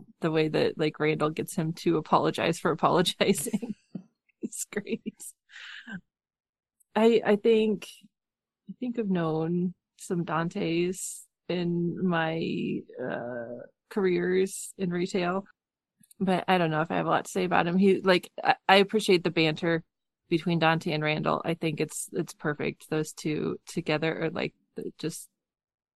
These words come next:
opposites of each other and fit together so well. But, and he's just, I don't know, he's not my most favorite, but I, I think he's highly entertaining in that aspect of just, like, such, like, a s-,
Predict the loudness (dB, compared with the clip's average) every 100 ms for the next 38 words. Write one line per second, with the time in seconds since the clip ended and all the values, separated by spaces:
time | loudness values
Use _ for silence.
0 | _ _ 4 4 2 -6 -6 -4 -4 -4
1 | -4 -4 -4 -4 -6 -6 -6 -4 -4 -4
2 | -4 -2 0 2 0 -2 _ _ _ _
3 | _ _ _ _ _ _ 4 6 6 4
4 | 2 0 _ _ _ _ _ _ 4 6
5 | 4 2 2 2 0 -4 _ _ _ -2
6 | 0 0 0 0 0 0 2 2 2 0
7 | 0 0 0 2 2 2 0 2 2 2
8 | 0 0 0 2 0 2 4 4 4 0
9 | 0 -2 -4 -4 -4 -6 -8 -14 -20 _
10 | _ -4 0 2 2 0 0 -2 -2 -4
11 | -4 -4 -4 -4 0 0 2 0 2 0
12 | 0 -6